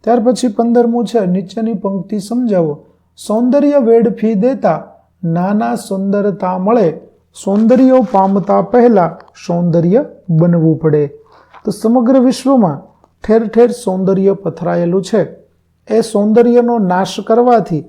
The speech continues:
એમાં રહેલી સુંદરતાને આપણે નષ્ટ કરીએ છીએ. એ સુંદરતાને વેડફી દેવાની નથી હોતી.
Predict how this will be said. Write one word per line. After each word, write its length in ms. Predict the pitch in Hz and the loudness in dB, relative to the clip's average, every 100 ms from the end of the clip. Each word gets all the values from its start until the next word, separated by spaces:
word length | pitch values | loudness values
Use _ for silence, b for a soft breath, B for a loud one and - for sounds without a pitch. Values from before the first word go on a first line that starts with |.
| b b b _ | b b b _
એમાં 340 | 208 208 262 | 0 2 2
રહેલી 400 | 240 196 226 233 | 4 4 4 0
સુંદરતાને 760 | 233 - 190 208 208 202 214 214 | -2 -6 -4 -2 0 0 -2 -2
આપણે 360 | 202 190 196 233 | -2 -4 -4 -2
નષ્ટ 420 | 196 160 - 180 | 0 -2 -4 -8
કરીએ 400 | 160 165 165 165 | -4 -2 0 -2
છીએ. 460 | 160 160 151 151 _ _ _ _ _ | -4 -6 -6 -8 _ _ _ _ _
એ 100 | 190 | -2
સુંદરતાને 800 | 185 190 190 190 185 165 185 185 | -2 -2 -2 -2 -2 -2 -2 0
વેડફી 480 | 175 165 170 170 190 | 0 0 -2 -2 -2
દેવાની 440 | 170 180 185 185 190 | 0 0 0 0 -2
નથી 280 | 240 - | -2 0
હોતી. 500 | 220 208 202 147 - | 2 0 0 -6 -8